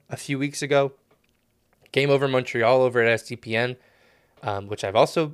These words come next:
been very fortunate to be a guest on, um, has created a really great post-game environment for people who are tired of listening to drunk radio callers. Um,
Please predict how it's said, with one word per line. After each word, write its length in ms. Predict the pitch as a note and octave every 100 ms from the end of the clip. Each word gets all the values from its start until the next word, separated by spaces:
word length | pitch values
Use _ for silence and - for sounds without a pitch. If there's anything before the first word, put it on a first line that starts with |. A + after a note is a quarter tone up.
| -
been 180 | - C3+
very 220 | B2+ C3
fortunate 440 | B2+ C#3 B2+ C3+ A2+
to 100 | B2
be 100 | B2+
a 60 | A#2+
guest 320 | B2+ B2 B2+
on, 180 | A#2 A2+ _ _ _ _ _
um, 220 | A2+ A2
has 180 | A2 C#3+
created 460 | - B2+ C3 C3+ B2
a 60 |
really 280 | A2+ B2+ C3
great 380 | B2 A#2 C3 -
post-game 440 | B2+ B2 - C3+
environment 520 | C3 A#2+ A#2+ B2+ C3+ A#2+
for 120 | A#2+
people 280 | C3 B2 B2
who 140 | C3
are 100 | A2+
tired 440 | - - A#2 A#2+
of 140 | A#2 G#2
listening 380 | A2+ - B2+ A#2
to 160 | A#2+
drunk 420 | G#2 B2+ A#2 A#2
radio 380 | A2 A2 A2+ B2
callers. 480 | B2 B2+ C3 C#3 - _ _ _ _ _ _ _ _ -
Um, 380 | G#2+ G#2 G#2+